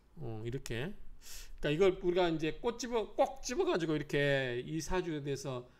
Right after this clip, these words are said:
예리하게 분석은 하기 힘들 수도 있겠죠. 초보자들은. 이제 우리 저, 저도 어차피 초보자니까. 그런데 이게 사주가, 어, 이제 좋은 사주인지 아닌지는 대충 그래도 우리가 이제 감이 좀 생기죠. 이렇게 연습을 하다 보니까.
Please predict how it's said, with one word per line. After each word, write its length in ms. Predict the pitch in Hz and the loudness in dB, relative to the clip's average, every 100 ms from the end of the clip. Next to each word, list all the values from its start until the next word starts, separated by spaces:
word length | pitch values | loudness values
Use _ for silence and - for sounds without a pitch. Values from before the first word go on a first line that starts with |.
| - - | -20 -4
예리하게 540 | 151 185 185 143 135 | 8 10 10 8 4
분석은 640 | - 147 185 170 170 233 240 | -2 -4 0 2 2 0 -2
하기 220 | - 190 | -6 0
힘들 180 | 185 185 | 0 0
수도 160 | 196 165 | -4 -6
있겠죠. 240 | - - | -6 -6
초보자들은. 840 | - 185 185 156 120 131 185 214 - | -4 -2 -2 -2 -2 -4 -4 -6 -8
이제 140 | 143 | -6
우리 240 | 127 127 | -4 -4
저, 220 | 120 139 123 | -4 -6 -6
저도 240 | 131 123 | -6 -4
어차피 240 | 123 127 | -4 -6
초보자니까. 720 | - 165 180 143 120 156 143 117 - - - - - | -6 -4 -2 -2 -6 -6 -8 -10 -16 -20 -20 -20 -14
그런데 460 | - 180 180 190 208 | 4 8 10 8 6
이게 280 | 147 147 160 | 4 2 2
사주가, 680 | - 196 170 170 196 220 240 - - | 4 2 0 -4 -2 -4 -8 -18 -12
어, 640 | 143 127 123 117 117 113 135 - | -6 -4 -2 -2 -4 -6 -10 -10
이제 400 | 143 147 196 - - - - _ - | -6 -2 -2 -4 -20 -20 -20 _ -14
좋은 340 | - 160 160 160 | -2 0 2 0
사주인지 480 | 156 147 139 139 156 | 0 -2 -4 -4 -4
아닌지는 600 | 117 135 139 127 127 120 | -4 -4 -4 -4 -4 -2
대충 340 | 175 196 214 | -2 -2 0
그래도 200 | 156 139 | 0 0
우리가 120 | 127 | -4
이제 160 | 120 110 | -4 -6
감이 240 | 117 131 | -6 -4
좀 100 | 120 | -4
생기죠. 320 | 117 160 143 | -2 -2 -2
이렇게 240 | 113 127 131 | -4 -4 -4
연습을 400 | 143 156 147 135 | -4 -4 -4 -2
하다 140 | 180 | 0
보니까. 520 | 156 113 110 170 269 | 0 -2 0 -2 -2